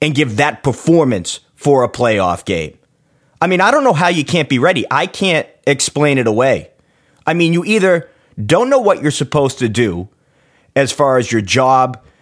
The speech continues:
as far as the scheme, as far as the game plan, or you just don't care enough. I mean, when you come out as flat as the Patriots did, it's almost like you didn't know what the stakes of the game were. Like, "Oh yeah, this is just an exhibition game.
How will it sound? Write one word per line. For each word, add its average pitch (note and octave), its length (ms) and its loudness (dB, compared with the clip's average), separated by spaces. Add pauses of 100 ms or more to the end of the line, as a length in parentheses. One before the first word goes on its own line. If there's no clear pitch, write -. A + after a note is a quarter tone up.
(200)
as B2 160 0
far A#2+ 260 2
as G#2 120 -2
the G2 100 -6
scheme, D3 560 0
as G#2+ 100 -4
far A#2+ 220 0
as F#2+ 160 -6
the G#2 80 -2
game C3 280 -2
plan, G2 440 -4 (460)
or G#3 100 4
you B3 160 -2
just A#3 220 -2
don't F#3 180 0
care D3+ 260 2
enough. F#2 380 -4 (800)
I E3+ 100 -2
mean, F#3 160 0
when F3 140 0
you B3 80 -2
come A#3+ 260 0
out C#3+ 240 0
as B2+ 140 0
flat E3+ 380 -2
as E3+ 140 -4
the D3 60 -4
Patriots B2 540 -2
did, E2+ 300 -6 (580)
it's D#3 180 0
almost C4 280 0
like E3 160 -2
you D3 80 0
didn't G#3+ 180 2
know E3 80 4
what D#3+ 160 0
the B2 80 -4
stakes - 380 -2
of B2 80 -2
the A2+ 60 0
game E3 280 0
were. F#2 300 -2 (600)
Like, A3+ 200 0
"Oh C4 160 4
yeah, F#3+ 260 4
this F#3+ 160 0
is F#3 80 -2
just E3+ 240 -2
an D#3+ 80 2
exhibition B2+ 540 0
game. A#2 320 0